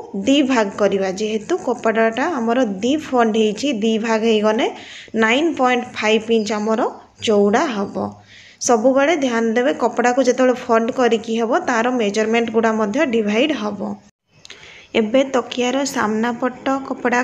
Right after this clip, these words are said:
କାଟିବା ପାଇଁ ହେଲେ ଦେଖନ୍ତୁ, କପଡ଼ାକୁ ଆପଣ ଦି ଭାଗ କରିକି ରଖିବେ। ତାପରେ ଯେଉଁଟା ଆପଣ ପଛ ପଟଟା କାଟିଥିବେ ନା, ସାମ୍ନା ପଟ କପଡ଼ା ଉପରେ ପଛ ପଟ କପଡ଼ାଟାକୁ ଆଣିକି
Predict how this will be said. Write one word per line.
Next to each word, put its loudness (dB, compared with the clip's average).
କାଟିବା 0
ପାଇଁ -2
ହେଲେ 0
ଦେଖନ୍ତୁ, -2
କପଡ଼ାକୁ 0
ଆପଣ 0
ଦି 0
ଭାଗ -2
କରିକି 0
ରଖିବେ। 0
ତାପରେ 2
ଯେଉଁଟା 0
ଆପଣ 0
ପଛ -2
ପଟଟା 0
କାଟିଥିବେ -2
ନା, 2
ସାମ୍ନା 2
ପଟ -2
କପଡ଼ା 2
ଉପରେ 0
ପଛ -4
ପଟ -2
କପଡ଼ାଟାକୁ -2
ଆଣିକି -2